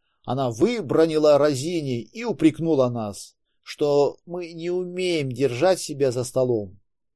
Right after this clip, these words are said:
Мы погуляли с Олей и остались переночевать. Переночевали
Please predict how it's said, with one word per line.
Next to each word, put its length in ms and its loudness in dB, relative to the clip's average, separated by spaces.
Мы 160 -6
погуляли 560 2
с 140 -8
Олей 520 -2
и 120 -10
остались 580 -2
переночевать. 840 -10
Переночевали 960 0